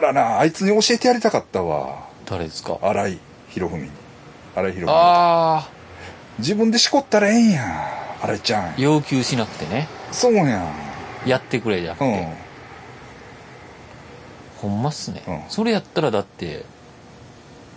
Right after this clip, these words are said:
Speaker 1: うん。
Speaker 2: どうなるんでしょうね。抜き？
Speaker 1: <laughs> まあ、あの、捕まるか捕まらへんかやったら捕まるかも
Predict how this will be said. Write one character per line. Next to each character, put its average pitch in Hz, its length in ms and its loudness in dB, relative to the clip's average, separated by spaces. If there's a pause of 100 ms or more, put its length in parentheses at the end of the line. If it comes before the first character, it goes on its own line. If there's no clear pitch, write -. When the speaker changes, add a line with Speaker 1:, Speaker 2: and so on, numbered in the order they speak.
(4000)
Speaker 1:
う 110 80 -10
ん。 135 160 -8
Speaker 2:
ど 143 80 -6
う - 20 -6
な 92 100 -4
る 78 60 -8
ん 73 60 -14
で 73 60 -16
し - 40 -18
ょ - 20 -20 (480)
う - 20 -4
ね。 120 80 0
抜 - 60 -2
き？ - 240 -10 (840)
Speaker 1:
<laughs> 143 120 0
ま 107 80 4
あ、 - 60 -4 (400)
あ 127 120 4
の、 117 400 0 (320)
捕 180 140 6
ま 208 120 6
る 302 100 2
か 185 120 4
捕 - 260 0
ま 139 120 6
ら 151 120 6
へ 120 140 0
ん 123 100 -2
か 113 100 0
や 110 60 0
っ - 20 -10
た 135 80 4
ら 110 60 0
捕 - 200 -4
ま 92 100 0
る 113 80 -2
か 104 80 -2
も - 60 -2